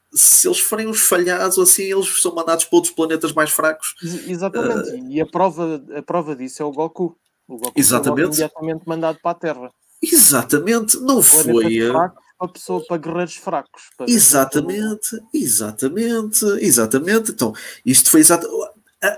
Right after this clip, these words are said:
Speaker 1: toda a, a, a história do Goku, a presença do Goku ali foi porque ele foi considerado fraco.
Speaker 2: Exatamente.
Speaker 1: A história, a história do Goku como um Saiyan é para mostrar que até um guerreiro de classe baixa,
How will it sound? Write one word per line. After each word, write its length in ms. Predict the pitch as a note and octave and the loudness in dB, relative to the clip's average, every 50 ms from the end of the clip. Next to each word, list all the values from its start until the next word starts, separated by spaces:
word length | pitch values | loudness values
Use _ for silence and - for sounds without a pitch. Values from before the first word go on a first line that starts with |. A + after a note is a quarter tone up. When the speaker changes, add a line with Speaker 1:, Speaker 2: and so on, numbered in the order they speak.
| - - - - _ _ | -6 -12 -14 -14 _ _
Speaker 1:
toda 340 | - G3+ B3+ C#4 A#3 G3 F3+ | 0 2 2 2 4 4 4
a, 540 | D#3 D3 D3 C#3+ C#3 - D3 C3+ B2 - - | 4 6 4 4 4 4 4 4 4 4 4
a, 20 | |
a 40 | C3 | 4
história 380 | B2 - - - C3+ C3 C3+ C#3 | 4 2 2 2 2 2 2 2
do 140 | C3+ C3+ B2 | 0 -2 -2
Goku, 420 | A#2 A#2+ A2+ A2 - - A2+ A2+ | -2 -2 -4 -4 -6 -4 -2 -2
a 60 | A#2+ A#2 | 0 0
presença 480 | C3 B2+ B2+ - - - G#3 - E4+ | 0 0 0 0 0 2 2 2 2
do 100 | C3+ C#3 C3 | 0 0 2
Goku 360 | C3 B2+ A#2+ B2 - B2+ A#2+ | 2 2 2 2 0 0 0
ali 200 | A2+ A2 A2+ B2+ | 2 0 0 0
foi 280 | - - - F3+ - - | 0 2 4 4 2 2
porque 280 | - - A#3+ - - | 0 -4 -8 -6 -6
ele 80 | A#3 A3+ | -4 -2
foi 280 | A3 - - D#3+ D3+ D3+ | 0 2 2 2 2 0
considerado 540 | - F3+ - - - E3+ E3+ F3 F3 F3 | 0 2 2 2 2 2 2 0 2 2
fraco. 640 | - - - F#3 F3+ F#3 F3+ - _ - A3 G#3+ - - - - - - - | 2 2 2 0 -2 -4 -8 -10 _ -8 -8 -8 -8 -12 -14 -12 -12 -8 -6
Speaker 2:
Exatamente. 440 | F#3 F#3+ F3 G#3 G3 - B3+ C4 D#3 | -6 -4 -4 -4 -6 -4 2 4 4
Speaker 1:
A 20 | D3+ | 4
história, 540 | D3 - - - A3 G3+ G3+ G3 F#3+ - - | 4 4 2 2 2 4 4 4 2 2 2
a 40 | D3 | 2
história 300 | C#3+ - - F3+ F3 G3 F#3 | 2 4 4 4 4 4 4
do 100 | F3 E3 | 4 4
Goku 260 | F3 D#3 - - - | 2 2 2 -2 -8
como 240 | - D3+ D3 D3+ D3+ | -8 -6 -4 -4 -2
um 60 | C#3 | 2
Saiyan 520 | - - - - A#2 G#2+ G#2+ A2 B2 C3 - | 4 4 4 4 2 0 -2 -4 -6 -6 -6
é 100 | - C3 | -4 -6
para 240 | C3 B2+ - D#3+ F3 | -4 -2 0 -2 0
mostrar 600 | F3 E3 D3 - - - - A#2+ A2+ A2 A2 A#2+ - | -2 -2 -4 -4 -4 -2 -2 0 0 0 0 -2 -6
que 320 | - - C3+ A#2 G#2+ G2+ - - - - - - _ - | -4 0 0 0 0 0 -4 -10 -20 -20 -20 -10 _ 0
até 340 | C#3 C#3 C#3 - - E3 | 0 0 0 2 2 2
um 140 | E3+ F#3+ F#3 D3 | 2 2 0 2
guerreiro 420 | C#3+ C3 B2 C3 B2+ A#2+ A#2+ A2 | 2 2 2 4 2 2 2 0
de 80 | - - | -2 -12
classe 460 | _ - C3 C3 C3 - - - - | _ 0 2 4 4 4 4 2 2
baixa, 380 | G#2+ A2 G2+ G2+ G#2 - - | 0 -2 -2 -2 -2 -2 -2